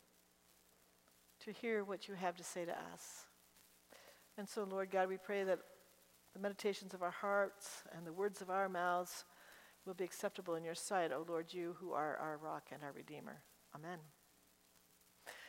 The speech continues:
Today is a day of lasts in the rhythm of the church year.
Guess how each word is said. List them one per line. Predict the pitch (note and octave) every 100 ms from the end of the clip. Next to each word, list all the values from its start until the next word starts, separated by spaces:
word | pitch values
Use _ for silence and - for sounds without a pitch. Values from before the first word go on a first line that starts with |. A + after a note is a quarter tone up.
| -
Today | - C4+ F4+ G#4+ G3+ D3+ G3 - - - - - - - - - -
is | C4 A3+
a | G#3
day | - C4 C4+ C4+ -
of | G#3 G3+ - - - - - -
lasts | G3+ G#3+ F#3 D3+ - F#3 - - - - - - -
in | G#3+ G#3+
the | G3
rhythm | A#3 B3+ A3 F#3+
of | D3+ F3 E3
the | E3
church | - - G3+ E3 - - - - -
year. | F3 E3 D3